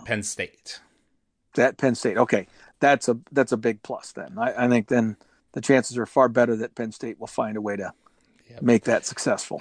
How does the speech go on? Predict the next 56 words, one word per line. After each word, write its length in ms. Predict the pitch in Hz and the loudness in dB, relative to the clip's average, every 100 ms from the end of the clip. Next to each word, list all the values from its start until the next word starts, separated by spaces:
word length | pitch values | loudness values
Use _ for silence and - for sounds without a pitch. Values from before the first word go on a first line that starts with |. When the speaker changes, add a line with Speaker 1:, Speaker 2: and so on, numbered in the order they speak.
| 110 | -4
Speaker 1:
Though 240 | 117 117 | 0 2
that's 260 | 113 120 127 | 2 0 0
exactly 420 | 107 123 135 139 | 0 2 2 2
what 160 | 123 135 | 0 -2
we 100 | 127 | -2
said 180 | 135 | -2
about 160 | 123 120 | 2 2
Ohio 300 | 113 120 117 | 2 2 2
State 340 | 110 160 160 | 0 -2 -4
last 320 | 107 101 98 - | -2 -4 -4 -4
week, 280 | 104 104 | -6 -4
and 260 | 110 92 104 | -6 -6 -8
look 160 | 104 - | -8 -4
what 100 | 107 | 2
Speaker 2:
I 40 | |
Speaker 1:
happened 140 | 123 135 | 6 6
Speaker 2:
know. 180 | 135 | 6
Speaker 1:
there. 380 | 113 110 92 95 - _ | 4 0 -2 -6 -14 _
Speaker 2:
That's 280 | 123 123 - | -4 -4 -2
true. 400 | - 151 123 123 | 2 2 2 -2
You're 160 | 139 139 | -2 0
right. 340 | 147 160 135 - _ _ _ - | 0 -2 -6 -16 _ _ _ -4
Yep. 220 | 127 113 | -2 -2
Speaker 1:
Mm, 80 | 90 85 | -4 -16
yeah. 140 | 82 - | -16 -4
Speaker 2:
And 160 | 131 | 2
if, 120 | 123 - - | 2 0 -2
if 160 | 139 - | -2 2
Penn 200 | 170 180 | 2 4
State 280 | - 165 | 6 6
were 100 | 143 | 4
to 80 | 127 | 2
lose 320 | 123 143 139 | 4 2 2
to 100 | - - | -2 -6
Auburn, 480 | 120 127 131 151 147 _ _ _ | -2 0 0 -2 -6 _ _ _
oh 100 | 135 | 2
my 180 | 127 117 | 4 4
gosh, 340 | 123 120 107 - | 4 2 0 -4
combined 480 | 135 120 123 131 127 | -2 4 6 6 4
with 100 | 117 | 0
the 140 | 123 | -2
Ohio 260 | 110 123 123 | 0 4 4
State 300 | - 127 127 | 4 2 2
loss, 460 | 123 123 127 - - _ _ _ _ | 2 2 0 -6 -18 _ _ _ _
um, 560 | 139 120 117 107 104 107 _ _ _ - | 0 2 2 0 -6 -14 _ _ _ -2
then 240 | 123 117 | 2 4
all 160 | 120 123 | 6 6
of 80 | 123 | 6
a 60 | |
sudden 500 | - 131 123 113 110 | 4 4 6 4 2
there's 180 | 120 120 | 2 4
gonna 160 | 123 113 | 4 4
be 80 | 113 | 2
a 80 | |
lot 220 | 113 113 | 4 6
of 140 | 110 | 6